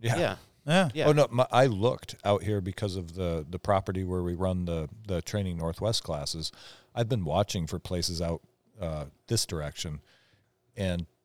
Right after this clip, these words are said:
Speaker 1: like, two acres for un-, if, if, I think I set my price limit at, like, six hundred thousand,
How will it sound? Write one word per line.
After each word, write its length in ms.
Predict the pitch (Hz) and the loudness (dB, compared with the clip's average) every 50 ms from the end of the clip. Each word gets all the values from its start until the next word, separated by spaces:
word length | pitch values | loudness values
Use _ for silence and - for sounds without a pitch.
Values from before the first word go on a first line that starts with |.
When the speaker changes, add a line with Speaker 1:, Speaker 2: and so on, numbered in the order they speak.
| _ _ _ - | _ _ _ -12
Speaker 1:
like, 200 | 90 87 - _ | -12 -12 -10 _
two 200 | - - 139 127 | -2 0 2 2
acres 460 | 101 107 110 - 143 - - - - - _ _ _ _ _ _ _ _ _ _ _ | 2 2 0 0 -2 -4 -4 -4 -6 -10 _ _ _ _ _ _ _ _ _ _ _
for 460 | _ _ - 101 98 98 98 98 98 - - | _ _ -4 -2 0 0 0 0 -2 -2 -2
un-, 220 | 104 104 110 113 - - | -2 -2 -2 -2 -4 -4
if, 180 | 120 104 - - | -4 -4 -4 -4
if, 280 | - 113 - - - - - - | -4 -4 -4 -6 -8 -8 -8 -6
I 80 | 110 | -4
think 180 | 110 120 139 117 | -2 -2 0 0
I 60 | 113 | 0
set 420 | 110 - - - - 123 127 - | 2 4 4 4 4 2 0 -2
my 400 | 117 110 104 98 92 90 92 90 78 - - _ _ _ _ | -4 -2 -2 0 0 0 -2 -4 -6 -10 -18 _ _ _ _
price 380 | - - 113 107 104 - - | -6 -2 -2 0 -2 -2 -2
limit 180 | 107 98 90 82 | -4 -4 -4 -4
at, 140 | 85 85 - | -6 -8 -8
like, 200 | 87 82 - - | -8 -8 -6 -4
six 260 | - - 120 - - | -2 -2 -2 -2 -2
hundred 260 | 101 104 101 95 85 | -2 -2 -2 -2 -4
thousand, 460 | - - 82 82 95 92 123 123 117 | -4 -4 -4 -2 -2 -2 -4 -4 -6